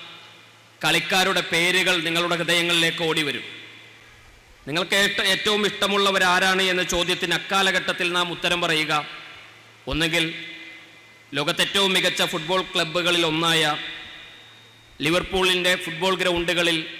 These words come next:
എതിരാളികളുടെ കാലുകൾക്കിടയിലൂടെ തലച്ചോറ് കൊണ്ട് ഗോളടിക്കുന്ന മുഹമ്മദ് സലാഹിൻ്റെ പേര് പറയുന്നവരുണ്ടാകാം. അതോടൊപ്പം തന്നെ ചിലപ്പോൾ ചിലർ പറയും, ലയണൽ മെസ്സിയാണ്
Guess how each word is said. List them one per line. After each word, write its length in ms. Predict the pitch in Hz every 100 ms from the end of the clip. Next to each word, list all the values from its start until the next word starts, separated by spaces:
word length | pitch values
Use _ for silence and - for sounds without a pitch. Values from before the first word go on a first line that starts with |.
| - - - - - - - -
എതിരാളികളുടെ 640 | 147 175 190 185 185 185 180
കാലുകൾക്കിടയിലൂടെ 800 | 170 180 185 185 196 175 170 175 170 -
തലച്ചോറ് 460 | 165 165 208 185 185
കൊണ്ട് 180 | 175 170 165
ഗോളടിക്കുന്ന 560 | 170 175 170 170 160 160 - - - - - 143
മുഹമ്മദ് 380 | 151 180 196 -
സലാഹിൻ്റെ 440 | 175 175 175 170 165
പേര് 200 | 170 175 170
പറയുന്നവരുണ്ടാകാം. 800 | 170 165 160 156 135 123 107 98 - - - - - - - - - -
അതോടൊപ്പം 380 | 165 214 208 214
തന്നെ 200 | 196 160 165 - - - - - - -
ചിലപ്പോൾ 240 | 170 196
ചിലർ 180 | 202 196 196
പറയും, 180 | 185 180
ലയണൽ 280 | 180 196 202
മെസ്സിയാണ് 460 | 180 - 202 185